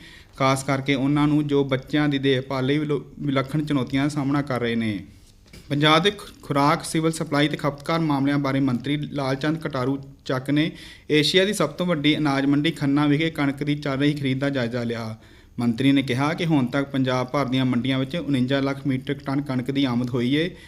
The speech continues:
ਜਿਸ ਵਿੱਚੋਂ ਚੁਤਾਲੀ ਇਸ਼ਾਰੀਆ ਪੰਜਾਹ ਲੱਖ ਮੀਟ੍ਰਿਕ ਟਨ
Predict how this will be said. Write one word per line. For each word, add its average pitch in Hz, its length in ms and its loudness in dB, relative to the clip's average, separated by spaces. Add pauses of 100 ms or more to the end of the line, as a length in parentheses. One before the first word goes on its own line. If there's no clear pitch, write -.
(220)
ਜਿਸ 143 220 2
ਵਿੱਚੋਂ 160 400 0 (500)
ਚੁਤਾਲੀ 147 420 0
ਇਸ਼ਾਰੀਆ 156 480 0
ਪੰਜਾਹ 147 380 0
ਲੱਖ 143 240 -2
ਮੀਟ੍ਰਿਕ 139 360 0 (100)
ਟਨ 139 280 0